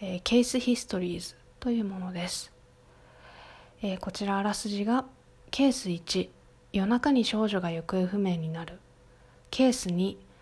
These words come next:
若くて美しい女性が無差別に襲われる。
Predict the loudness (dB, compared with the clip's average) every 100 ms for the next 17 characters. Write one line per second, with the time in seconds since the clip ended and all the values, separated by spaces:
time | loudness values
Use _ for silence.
0 | -20 -2 0 4 2 4 2 2 0 -2
1 | 0 2 2 2 -2 -4 -2 -2 -2 -4
2 | -2 -2 2 2 2 0 0 0 -2 -6
3 | -6 -8 -10 -12